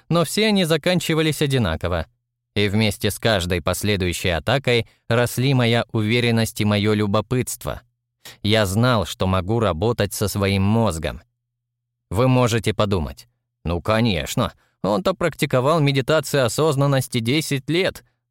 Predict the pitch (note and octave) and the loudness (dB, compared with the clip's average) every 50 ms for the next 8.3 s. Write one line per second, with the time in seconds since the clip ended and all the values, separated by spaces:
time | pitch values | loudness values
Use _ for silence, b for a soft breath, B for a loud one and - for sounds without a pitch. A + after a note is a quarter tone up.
0 | _ _ F2+ G2 A2+ C3 D3+ F3 F#3+ G#3 G#3+ G3+ - - - C#2+ - - A#2+ A2+ | _ _ -2 0 0 0 0 0 0 0 -2 -2 -2 -4 -4 -4 0 0 0 0
1 | - G#2+ G#2+ G#2+ B2 D3 D3 - - - - - - C#2 B1+ - - _ _ _ | 2 0 0 2 0 -2 -2 -4 -8 -8 -8 -8 -8 -8 -8 -10 -16 _ _ _
2 | _ _ _ _ _ _ _ _ _ _ _ _ _ - G2+ G2+ G2+ G2 F2+ F#2 | _ _ _ _ _ _ _ _ _ _ _ _ _ -2 0 0 0 0 0 2
3 | G#2 A2+ G#2+ - - - G2 F#2+ F2+ G#2+ A2 - G#2 F#2+ F2+ - G#2+ G2+ G2+ A#2+ | 2 0 0 -2 -2 -2 -2 0 0 0 0 0 -2 -4 -2 0 0 0 2 0
4 | B2+ - - - A2+ A2 A2+ A2+ G#2+ A#2+ B2 B2 A2 A#2+ A#2+ A2+ - - - A#2+ | -2 -2 -2 -2 0 2 2 2 2 2 2 0 0 0 0 -2 -2 -2 -2 0
5 | A#2 A2+ A2 G#2+ A2+ A2 G2 G2 G#2+ G#2+ - A2 A2+ A2 G2 G#2 G#2 - - - | 0 0 0 2 0 0 0 0 -2 -2 0 0 -2 0 0 -2 -2 -4 -6 -10
6 | - - - - - _ _ _ _ _ _ - A#2+ C3 C3+ D3 D3 C3+ A#2+ C#3 | -12 -14 -18 -18 -20 _ _ _ _ _ _ 0 0 2 4 2 2 2 2 0
7 | C3+ C3 - - - C#3 C#3+ A#2+ - C3 B2+ A#2 A#2+ B2 A#2+ A2+ G#2+ G#2+ G#2 F#2 | 0 0 -2 -2 0 0 0 0 0 0 2 2 2 2 2 0 0 0 0 -2
8 | D#2 B1+ - - - | -2 -4 -8 -16 -20